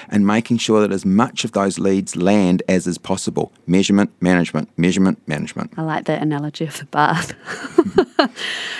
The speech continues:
Speaker 2: Uh, my last question here, and you can obviously talk more if you like, but if a business hits this point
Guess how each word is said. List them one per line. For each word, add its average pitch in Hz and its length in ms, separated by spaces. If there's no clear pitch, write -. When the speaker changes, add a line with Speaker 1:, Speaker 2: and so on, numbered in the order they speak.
Speaker 2:
Uh, 226 140
my 214 220
last 233 320
question 202 400
here, 170 240
and 160 260
you 190 260
can 175 180
obviously 170 580
talk - 260
more 175 260
if 143 140
you 151 80
like, 185 420
but 185 360
if 220 100
a 233 60
business 262 420
hits - 380
this 175 200
point - 580